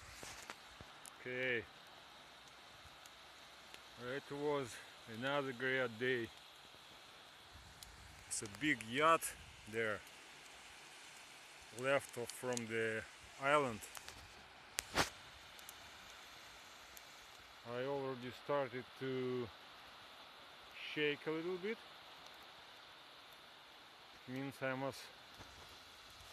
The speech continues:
dress, maybe more fire or what.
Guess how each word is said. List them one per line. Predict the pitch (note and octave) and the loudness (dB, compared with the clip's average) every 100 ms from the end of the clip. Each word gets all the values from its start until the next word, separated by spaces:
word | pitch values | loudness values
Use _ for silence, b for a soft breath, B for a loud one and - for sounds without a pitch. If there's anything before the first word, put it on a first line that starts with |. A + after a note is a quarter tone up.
| - - - - - | -14 -14 0 2 2
dress, | A#2+ D3 G3+ G#3 - - - - - - - - - | 4 8 8 8 2 -8 -10 -14 -14 -14 -12 -8 -4
maybe | B2+ A#2+ G#2 G2 - - A2+ | -2 -2 -4 -8 -10 -12 -4
more | C3 C3 - | 0 0 4
fire | C#3 D#3+ C#3 G#2 G#2 A2 | 8 8 6 0 -6 -4
or | |
what. | G2+ | -4